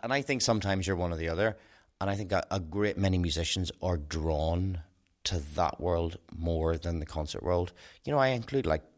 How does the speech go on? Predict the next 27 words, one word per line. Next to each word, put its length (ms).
you 100
know, 140
the 80
Mozarts 500
of 60
this 180
world 220
in 100
that, 380
who, 160
and 220
Philip 240
Glasses, 420
who 100
I 120
think 340
are 260
theatre 340
people, 460
who 100
just 220
happen 280
to 120
be 300
geniuses 800
at 180
music. 540